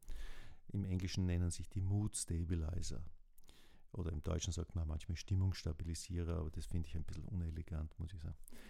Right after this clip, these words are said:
Äh, wie auch immer. Jedenfalls, ähm, diese, diese, äh, Phasenprophylaktika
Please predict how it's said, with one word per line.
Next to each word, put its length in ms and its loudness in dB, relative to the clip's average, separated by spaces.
Äh, 140 4
wie 160 10
auch 60 2
immer. 240 4
Jedenfalls, 640 8
ähm, 320 8
diese, 520 6
diese, 680 4
äh, 680 0
Phasenprophylaktika 1300 2